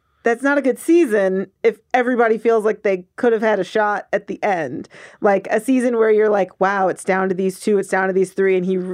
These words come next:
you really have this feeling that it, it could be anyone, and whoever it could be is, you know, it's the thing you wanted to happen but didn't know you could happen but feels right and it should happen. Like,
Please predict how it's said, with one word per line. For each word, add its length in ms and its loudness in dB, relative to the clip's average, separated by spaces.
you 140 -4
really 640 2
have 160 -6
this 180 -4
feeling 420 0
that 180 -2
it, 160 -4
it 160 -2
could 180 -2
be 140 0
anyone, 320 0
and 160 -4
whoever 320 2
it 80 -6
could 240 -2
be 240 0
is, 200 2
you 140 -2
know, 220 0
it's 140 -6
the 160 -2
thing 240 -2
you 180 -4
wanted 460 0
to 80 -2
happen 340 -4
but 100 -6
didn't 160 0
know 80 2
you 160 -2
could 240 0
happen 380 -2
but 140 -4
feels 260 2
right 240 2
and 80 -8
it 100 -6
should 260 -2
happen. 460 -2
Like, 260 -2